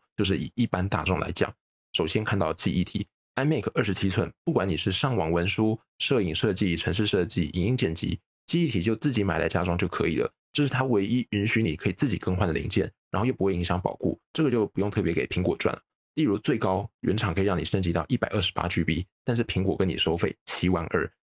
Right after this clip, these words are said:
这个七万二你已经可以再买一台 iMac 了。选择第三方的记忆体，建议大家可以找确定可以相容的品牌和型号，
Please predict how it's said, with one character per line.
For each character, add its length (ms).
这 80
个 40
七 200
万 100
二 160
你 100
已 40
经 140
可 120
以 60
再 120
买 160
一 80
台 160
iMac 440
了。 140
选 160
择 140
第 180
三 160
方 160
的 120
记 160
忆 20
体， 240
建 180
议 40
大 160
家 180
可 140
以 60
找 200
确 240
定 160
可 160
以 60
相 240
容 120
的 80
品 220
牌 180
和 160
型 220
号， 260